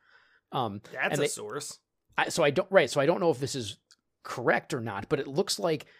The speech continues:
Speaker 1: that the, the, the original game was made on the, for the N E S chipset for, for,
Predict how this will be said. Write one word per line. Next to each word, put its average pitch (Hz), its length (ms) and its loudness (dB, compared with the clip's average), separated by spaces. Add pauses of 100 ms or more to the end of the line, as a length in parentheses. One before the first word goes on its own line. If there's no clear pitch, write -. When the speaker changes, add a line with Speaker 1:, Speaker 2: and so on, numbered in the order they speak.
(200)
Speaker 1:
that 131 220 0
the, 127 260 -8
the, 117 260 -4 (180)
the 117 200 -6
original 160 680 0 (180)
game 110 400 -8 (260)
was 104 380 -4 (200)
made 120 540 -4 (300)
on 107 340 -4
the, 101 380 -10
for 135 220 0
the 120 180 -6
N 127 140 -2
E 120 100 -2
S - 380 -4
chipset - 540 -4
for, 127 260 -2
for, 123 340 -6